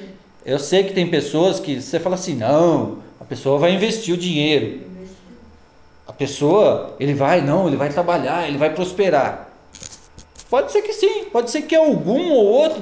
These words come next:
Speaker 1: tenha essa, essa sabedoria, né? Fala, não, eu investiria, eu pegava isso aí, essa oportunidade. Tá, você, mas você não tá debaixo da ponte.
Speaker 2: É.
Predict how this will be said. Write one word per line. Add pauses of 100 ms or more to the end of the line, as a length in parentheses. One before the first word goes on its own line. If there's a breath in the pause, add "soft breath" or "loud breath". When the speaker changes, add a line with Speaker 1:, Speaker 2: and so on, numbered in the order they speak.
(160)
Speaker 1:
tenha
essa, (440 loud breath)
essa
sabedoria,
né?
Fala,
não, (120)
eu
investiria,
eu
pegava
isso
aí,
essa
oportunidade. (540 loud breath)
Tá,
você,
mas
você
não
tá
debaixo
da
ponte.
Speaker 2:
É.